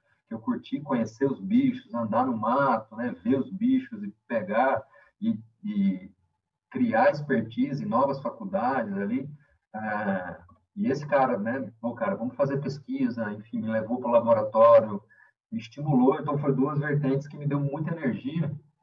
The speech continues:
E eu cheguei e falei, "Cara, vou sair dessa porra dessa veterinária aqui, vou formar logo."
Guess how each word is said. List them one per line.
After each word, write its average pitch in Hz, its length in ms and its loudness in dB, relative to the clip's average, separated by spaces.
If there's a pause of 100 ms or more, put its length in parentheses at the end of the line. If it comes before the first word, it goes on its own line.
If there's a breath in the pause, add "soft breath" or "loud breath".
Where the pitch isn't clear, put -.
(200)
E 113 60 -4
eu 131 100 2
cheguei 143 260 0
e 139 40 0
falei, 131 200 0
"Cara, 117 260 4
vou 113 160 -4
sair 131 260 -2
dessa - 220 -10
porra 123 200 -12
dessa 120 220 -12
veterinária 110 680 -4
aqui, - 200 -10
vou 113 140 -6
formar - 400 2
logo." - 400 2